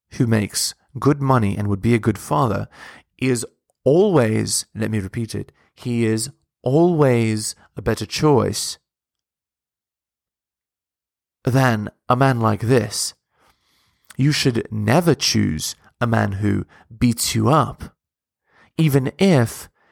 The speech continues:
he makes you tingle. I'm sad and ashamed that your mother didn't teach you that, and that she just let you go with whatever feelings you felt. But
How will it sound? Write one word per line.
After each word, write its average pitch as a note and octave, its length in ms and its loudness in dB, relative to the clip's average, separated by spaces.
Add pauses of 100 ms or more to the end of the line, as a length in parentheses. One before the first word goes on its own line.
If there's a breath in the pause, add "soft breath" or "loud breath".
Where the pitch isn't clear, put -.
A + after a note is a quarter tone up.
(120)
he D3+ 180 0
makes A#2+ 320 -2
you G#2+ 40 -4
tingle. D3+ 640 -2 (1400)
I'm C#3+ 320 2
sad C3 800 2 (180)
and B2+ 180 0
ashamed A#2+ 760 -2
that A2 160 -2
your A2+ 180 0 (160)
mother A#2 500 0
didn't G#2+ 380 -8
teach - 260 -4
you B2 100 -2
that, A2 360 -8 (400 soft breath)
and B2 100 -2
that B2 120 0
she A#2+ 160 -2
just - 320 -4 (240 soft breath)
let B2 420 0
you C3+ 140 -2
go C#3 240 2
with A2 180 -2
whatever A2+ 400 0
feelings A2+ 640 -4
you G2 60 -4
felt. - 500 -4 (1120 soft breath)
But C#3 240 2